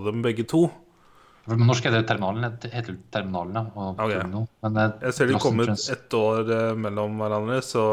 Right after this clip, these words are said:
Speaker 2: Ja, ok.
Speaker 1: det er kanskje en grunn til at, eh,
Speaker 2: Ja, ja, ja,
Speaker 1: et eller annet
Speaker 2: det
Speaker 1: som skjedde i
Speaker 2: For det er jo
Speaker 1: barndommen
Speaker 2: sånn
Speaker 1: som gjør at disse to filmene,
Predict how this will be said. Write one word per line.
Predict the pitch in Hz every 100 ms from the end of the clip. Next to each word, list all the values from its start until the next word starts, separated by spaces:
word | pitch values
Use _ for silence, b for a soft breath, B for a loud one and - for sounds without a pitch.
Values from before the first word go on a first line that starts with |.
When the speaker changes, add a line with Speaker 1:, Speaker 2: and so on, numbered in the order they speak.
| 107 107 165
Speaker 2:
Ja, | 170 113 _ b b 131
ok. | 135
Speaker 1:
det |
er | 151
kanskje | - 123
en |
grunn | 104 95
til | - 113
at, | -
eh, | 117 113 113 -
Speaker 2:
Ja, |
ja, | 170 147
ja, | 110
Speaker 1:
et | 101
eller |
annet | 247
Speaker 2:
det | 127
Speaker 1:
som | 185
skjedde | 170 196 127 117 123 131 127 123 120 - b b b b b _ -
i |
Speaker 2:
For | 127
det | 135
er | 139
jo | 135
Speaker 1:
barndommen | 120 107 113
Speaker 2:
sånn | 127
Speaker 1:
som | 135
gjør | 117 110
at | 113 - 127
disse | 127 - 117
to | 120
filmene, | 113 123 113 110 117 117 117 117